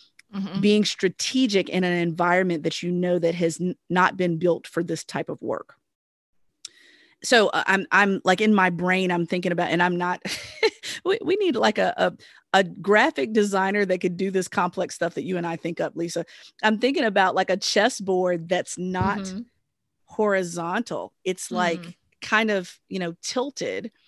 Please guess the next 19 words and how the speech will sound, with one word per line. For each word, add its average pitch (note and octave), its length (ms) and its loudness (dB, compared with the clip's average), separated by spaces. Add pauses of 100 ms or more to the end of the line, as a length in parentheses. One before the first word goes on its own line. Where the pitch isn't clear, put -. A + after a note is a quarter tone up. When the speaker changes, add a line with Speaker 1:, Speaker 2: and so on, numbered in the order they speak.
(500)
Speaker 2:
And G#3 320 4
we're G#3 340 0
still A#3 320 0
trying A3+ 460 0
to - 120 -6
play G3+ 420 -2
this G3+ 260 -4
game F#3+ 400 -2
with F#3 160 -6
strategy F#3 640 -2
and F3 120 -6
thinking F3+ 280 -8
two G#3 160 -8
or G3+ 80 -2
three G3 160 -8
steps - 320 -6
ahead, G3 320 -2
but - 120 -6
knowing F#3+ 460 -2